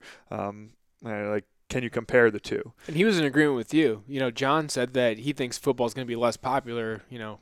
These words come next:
Speaker 2: ten
Speaker 1: Yeah.
Speaker 2: years down the road.
Speaker 1: Yeah, and, and I think it is, but it's, and, but it's like there is no, there's no answer to how, how, how can, do, does football need to be fixed? And if so, how do you fix it?
Speaker 2: Right. And,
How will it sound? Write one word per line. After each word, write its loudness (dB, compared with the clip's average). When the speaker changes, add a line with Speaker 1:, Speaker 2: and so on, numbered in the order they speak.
Speaker 2:
ten -2
Speaker 1:
Yeah. 6
Speaker 2:
years -6
down -8
the -16
road. -6
Speaker 1:
Yeah, 8
and, 4
and 6
I 8
think 2
it 4
is, 4
but 4
it's, 4
and, 0
but 0
it's -2
like 4
there 6
is 2
no, 0
there's 8
no 10
answer 4
to 4
how, 8
how, 8
how 8
can, 2
do, -6
does 12
football 8
need 2
to 4
be 0
fixed? -4
And 4
if 2
so, 12
how 10
do 8
you 4
fix 4
it? -6
Speaker 2:
Right. -6
And, -18